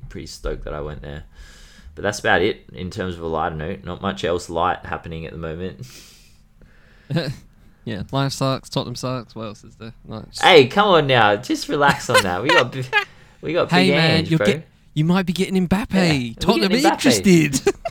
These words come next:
Speaker 2: <laughs>
Speaker 1: I mean, Tottenham are very interested. I've heard rumors
Speaker 2: <laughs>
Speaker 1: that Tottenham would make an, would be open to a move from Mbappe.
Speaker 2: <laughs> But, uh, Ben, I am interested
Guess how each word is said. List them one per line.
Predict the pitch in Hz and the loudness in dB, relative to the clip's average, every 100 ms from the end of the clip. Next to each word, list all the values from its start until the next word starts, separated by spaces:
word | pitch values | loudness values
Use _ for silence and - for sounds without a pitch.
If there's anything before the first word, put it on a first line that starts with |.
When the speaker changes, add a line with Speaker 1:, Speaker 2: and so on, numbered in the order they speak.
| - | -12
Speaker 2:
<laughs> | - - - | -16 -18 -4
Speaker 1:
I | - | 0
mean, | 139 165 139 | 2 0 -2
Tottenham | 127 175 170 156 | 0 0 2 0
are | 123 | 0
very | 113 127 185 185 | 4 4 6 4
interested. | 131 123 110 - 117 | 0 -2 -2 2 6
I've | 120 127 | 6 4
heard | 123 143 160 156 - - | 2 4 4 2 -2 -6
rumors | 127 127 160 208 139 101 131 - 370 | -2 2 4 4 4 2 -2 -6 -10
Speaker 2:
<laughs> | - - | -12 -2
Speaker 1:
that | 139 131 | -2 0
Tottenham | - 165 160 156 151 - 320 | 2 2 2 0 -2 -6 -12
would | - 143 196 185 | -4 6 8 8
make | 170 175 180 | 4 2 0
an, | 151 | 0
would | 156 196 | 2 4
be | 202 | 6
open | 156 190 196 170 | 8 8 6 2
to | 147 160 | 0 0
a | 147 | 2
move | 147 190 117 120 - - - | 6 6 6 0 -6 -20 -20
from | - 147 160 | 0 2 2
Mbappe. | 151 151 190 190 170 90 90 104 - | 4 4 4 4 4 4 2 -6 -16
Speaker 2:
<laughs> | - - - - - - - - | -20 -18 -18 -18 -20 -20 -20 -10
But, | - - - | -6 -6 -6
uh, | 160 | -8
Ben, | 151 185 175 139 - - | 2 4 6 4 -2 -2
I | 160 196 | 2 4
am | 160 | 2
interested | 139 135 - 123 - 120 110 113 | 0 -2 -2 -6 -6 -8 -8 -16